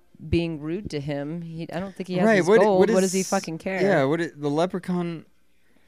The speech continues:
Speaker 2: is kinda chasing the wrong person.
Speaker 1: Yeah, it's, yeah, 'cause why was he driving away
Speaker 2: He w-, yeah,
Speaker 1: from the
Speaker 2: he's not,
Speaker 1: people he,
Speaker 2: yeah, he's
Speaker 1: so
Speaker 2: not,
Speaker 1: did he
Speaker 2: he
Speaker 1: follow them just for that one coin that he knew that
Speaker 2: he
Speaker 1: they
Speaker 2: had
Speaker 1: had?
Speaker 2: no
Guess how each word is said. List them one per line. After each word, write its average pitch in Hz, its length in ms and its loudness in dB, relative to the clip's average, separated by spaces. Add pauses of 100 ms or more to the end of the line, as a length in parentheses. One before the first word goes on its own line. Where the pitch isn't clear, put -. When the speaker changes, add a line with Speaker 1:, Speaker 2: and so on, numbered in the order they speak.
(240)
Speaker 2:
is 131 80 -12
kinda 233 260 -4
chasing 175 360 -2
the 127 80 -2
wrong 135 220 -2
person. - 600 -8
Speaker 1:
Yeah, 202 380 6
it's, - 180 0
yeah, 247 320 0
'cause 262 180 -10
why 302 160 -4
was 349 140 -2
he 359 100 4
driving 269 420 4
away 180 1040 0 (680)
Speaker 2:
He 190 120 -2
w-, 190 220 -2
yeah, 214 140 6
Speaker 1:
from - 80 6
the - 80 4
Speaker 2:
he's 226 60 2
not, 190 140 4
Speaker 1:
people 196 100 4
he, 190 60 4
Speaker 2:
yeah, 170 100 4
he's 143 100 4
Speaker 1:
so 233 120 6
Speaker 2:
not, 190 140 4
Speaker 1:
did 247 120 2
he 262 80 2
Speaker 2:
he 302 40 -4
Speaker 1:
follow 254 360 6
them 226 260 0
just 175 360 0
for 208 120 -2
that 165 160 2
one 160 220 -4
coin 160 320 -6
that 175 140 -2
he 175 80 -4
knew 175 160 -2
that 165 120 0
Speaker 2:
he 185 80 4
Speaker 1:
they - 60 4
Speaker 2:
had - 180 2
Speaker 1:
had? 156 240 4
Speaker 2:
no 156 240 -2